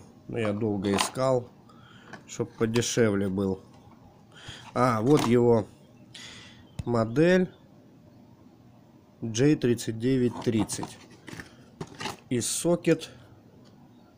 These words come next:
у него, вот он, Л Г А одиннадцать пятьдесят один.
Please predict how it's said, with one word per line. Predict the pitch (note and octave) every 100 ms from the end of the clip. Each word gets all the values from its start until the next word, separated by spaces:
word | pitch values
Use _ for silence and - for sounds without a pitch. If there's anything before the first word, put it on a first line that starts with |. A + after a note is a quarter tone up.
| -
у | A#2+
него, | A#2+ C3+ D#3 D3+ - - - - - - - - - - - - - - - - - - - - - - - - - - - - - - - - -
вот | A#2+ A2 G2+
он, | F#2 F2+ -
Л | A#2+ A#2
Г | A2+ B2
А | D#3
одиннадцать | B2+ A#2 C3+ A#2 A2 -
пятьдесят | G2+ G2+ A#2+ G#2
один. | G#2 F2 E2